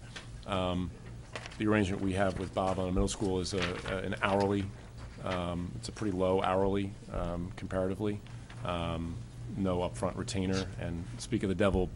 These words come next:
Bob Garrity just walked in, and we were just discussing the prospect of retaining project counsel for this. Um, so, um,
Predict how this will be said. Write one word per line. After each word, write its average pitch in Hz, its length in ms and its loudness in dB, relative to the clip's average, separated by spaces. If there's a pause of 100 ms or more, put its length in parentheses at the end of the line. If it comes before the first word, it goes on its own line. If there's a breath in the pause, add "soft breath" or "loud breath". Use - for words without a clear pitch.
(120)
Bob 90 380 2
Garrity 92 340 2
just 85 220 -2
walked 95 260 2
in, 107 140 6
and 87 200 0 (160)
we 110 100 2
were 98 80 6
just 90 260 0
discussing 92 560 2 (300)
the - 100 -4
prospect 95 480 2
of 87 100 0
retaining 113 380 10
project 110 420 12
counsel 107 380 8
for 104 180 2
this. 92 280 2 (440 loud breath)
Um, 90 400 2 (920)
so, 90 480 4
um, 82 440 -2